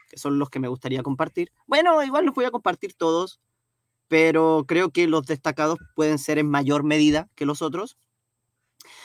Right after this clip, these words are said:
Y, eh, lo que yo sí saqué,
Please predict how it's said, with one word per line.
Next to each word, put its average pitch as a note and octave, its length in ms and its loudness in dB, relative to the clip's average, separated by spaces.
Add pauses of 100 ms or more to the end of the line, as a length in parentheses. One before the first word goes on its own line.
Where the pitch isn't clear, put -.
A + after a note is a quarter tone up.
(300)
Y, A3 680 0
eh, D3 840 2
lo D3 240 2
que E3 160 2
yo G3 160 2
sí A3+ 140 -6
saqué, G#3+ 480 2